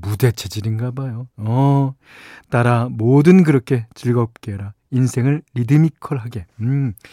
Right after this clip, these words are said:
근데 여기서 중요한 것은 즐겁게 하기 때문에 떨지도 않고,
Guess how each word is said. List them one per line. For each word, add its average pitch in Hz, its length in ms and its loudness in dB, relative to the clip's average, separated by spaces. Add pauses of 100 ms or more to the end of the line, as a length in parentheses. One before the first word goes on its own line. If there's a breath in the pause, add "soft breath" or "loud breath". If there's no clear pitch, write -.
(260 loud breath)
근데 143 200 2
여기서 117 280 2
중요한 113 320 0
것은 113 240 -4 (280)
즐겁게 180 680 0
하기 165 180 0
때문에 139 500 -4
떨지도 156 480 -8
않고, 117 540 -8